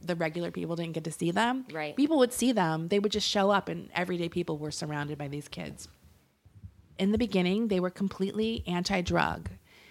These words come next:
Speaker 1: He said, "It was a creative, positive thing. Come to New York and join our group where you'll be celebrated for the thing that makes you kooky or an outcast in your hometown."
Speaker 2: Yeah.
Speaker 1: So that was sort of the genesis of it.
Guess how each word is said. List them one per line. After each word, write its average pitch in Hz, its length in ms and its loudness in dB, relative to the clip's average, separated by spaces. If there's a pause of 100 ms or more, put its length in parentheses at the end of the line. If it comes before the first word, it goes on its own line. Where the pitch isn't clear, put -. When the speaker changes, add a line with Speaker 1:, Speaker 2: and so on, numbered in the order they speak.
(260)
Speaker 1:
He - 200 -2
said, 165 280 0
"It 175 80 0
was 180 140 -2
a 180 40 -4
creative, 190 600 2
positive 202 500 0
thing. 160 320 -2
Come 202 240 0
to 285 80 -2
New 277 140 2
York 180 380 4
and 190 140 2
join 175 260 2
our 190 120 2
group 202 360 -2
where 175 100 0
you'll 185 160 2
be 214 120 0
celebrated 220 600 4
for 254 100 0
the 226 120 2
thing 175 240 0
that 170 120 -2
makes 165 260 -4
you 170 60 -2
kooky 180 480 0
or 156 120 -2
an 160 100 -4
outcast 147 600 -4
in 151 100 -4
your 147 120 -2
hometown." 143 640 -4
Speaker 2:
Yeah. 175 360 -6
Speaker 1:
So - 100 -4
that 202 160 6
was 240 100 4
sort 254 200 2
of 240 240 0
the 190 80 -2
genesis 165 520 -4
of 160 160 -6
it. - 180 -10